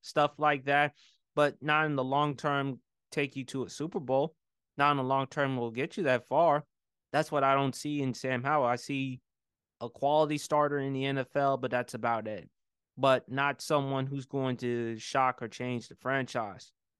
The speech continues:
And that's something that Washington desperately needs, because we've been through a, we've been a shit or,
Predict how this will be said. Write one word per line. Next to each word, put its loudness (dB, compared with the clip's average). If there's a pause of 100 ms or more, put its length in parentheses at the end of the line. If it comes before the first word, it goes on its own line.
(500)
And -2
that's 0
something -2
that 0
Washington 0
desperately -6
needs, -4
because -2 (720)
we've 2
been 4
through 0
a, -4 (100)
we've -4
been 2
a 0
shit -4
or, 0